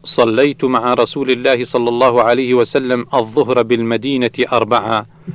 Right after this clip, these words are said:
وصليت معه العصر في ذي الحليفة ركعتين". الباب الثالث،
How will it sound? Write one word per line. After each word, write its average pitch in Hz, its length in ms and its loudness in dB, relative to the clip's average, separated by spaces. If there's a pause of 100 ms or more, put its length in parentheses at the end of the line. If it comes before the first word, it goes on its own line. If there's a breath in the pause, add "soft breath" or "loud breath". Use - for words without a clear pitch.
(380 loud breath)
وصليت 123 640 2
معه 127 380 -2
العصر 123 500 0
في 123 280 -6
ذي 120 100 0
الحليفة 120 680 0
ركعتين". 107 840 -4 (1700 soft breath)
الباب 113 360 0
الثالث، 131 480 2